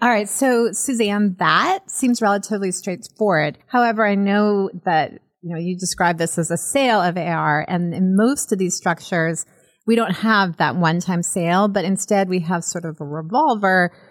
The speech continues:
where there's upfront funding, and then you continue to sort of roll new A R in and get cash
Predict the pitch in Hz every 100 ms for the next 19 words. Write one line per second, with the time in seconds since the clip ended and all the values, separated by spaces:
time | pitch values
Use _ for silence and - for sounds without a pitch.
0 | _ - 202 196 190 - 214 - 190 -
1 | - _ 285 254 247 226 220 196 180 180
2 | 175 180 180 175 - 196 185 - 208 202
3 | 190 185 - 180 - 170 165 156 - _
4 | _ _ _ 185 202 220 220 220 208 214
5 | 240 214 214 196 180 180 262 254 233 226
6 | 220 170 160 165 - 185 160